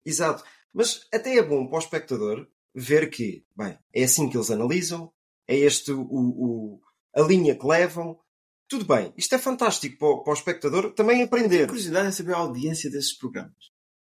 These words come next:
Speaker 1: Do quê? Do... Onde foram divulgados os
Speaker 2: Sim.
Speaker 1: áudios? Deve ter sido boa, mas, mas é uma boa perspectiva, realmente ainda não tinha pensado nisso. É, é porque isto já vai no seguimento da minha segunda questão que te faço, isto não parece ser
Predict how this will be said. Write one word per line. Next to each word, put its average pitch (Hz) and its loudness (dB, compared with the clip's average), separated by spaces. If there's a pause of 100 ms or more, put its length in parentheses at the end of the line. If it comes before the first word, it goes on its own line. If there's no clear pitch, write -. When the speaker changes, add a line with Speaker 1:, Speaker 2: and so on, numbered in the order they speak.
(360)
Speaker 1:
Do 123 -2
quê? 120 4
Do... 98 -6 (160)
Onde 117 -2
foram 131 2
divulgados 123 0
os 117 -4
Speaker 2:
Sim. 135 2
Speaker 1:
áudios? 160 -2 (840)
Deve 113 0
ter 110 -6
sido 135 -6
boa, 98 -4
mas, 135 -2
mas 127 -6
é 135 2
uma 139 2
boa 139 6
perspectiva, 120 0
realmente 120 -2
ainda 127 2
não 127 0
tinha 120 0
pensado 120 2
nisso. 90 -4 (720)
É, 220 2
é - 2
porque 185 -2
isto - -8
já 160 2
vai 151 0
no 147 -4
seguimento 127 -2
da 127 -4
minha 123 -2
segunda 120 0
questão 117 -2
que - -16
te - -14
faço, - -2
isto - -6
não 170 -2
parece 135 2
ser 151 2